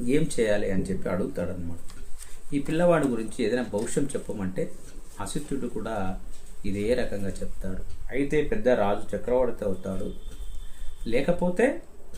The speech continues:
ఒక సన్యాసి అయినా కావచ్చు" అని చెప్తాడు. దీనికి వాళ్ళు కూడా సంతోషపడతారు, ఒక పక్క బాధ కూడా కలుగుతుందన్నమాట. ఈ రకంగా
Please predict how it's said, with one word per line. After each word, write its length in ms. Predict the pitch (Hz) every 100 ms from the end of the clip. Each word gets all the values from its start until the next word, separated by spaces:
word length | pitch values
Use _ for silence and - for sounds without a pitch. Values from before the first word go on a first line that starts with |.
| - - - - - - - - - - - - -
ఒక 140 | - 101
సన్యాసి 600 | - 95 95 117 127 107
అయినా 380 | 98 113 156 - -
కావచ్చు" 560 | 90 87 87 - 92
అని 140 | 90 -
చెప్తాడు. 580 | - 90 - 95 92 - - - - - - -
దీనికి 680 | 127 131 120 107 98 92 92 - - - - 98
వాళ్ళు 240 | 98 107
కూడా 360 | 110 101 87 - - - - - - - - -
సంతోషపడతారు, 680 | 143 180 - - 117 120 107
ఒక 260 | - -
పక్క 280 | 98 - -
బాధ 400 | 98 95 85 104
కూడా 180 | 101 98
కలుగుతుందన్నమాట. 760 | 95 92 92 98 92 95 95 - - - - - - - -
ఈ 80 | 180
రకంగా 720 | 165 175 175 147 98 98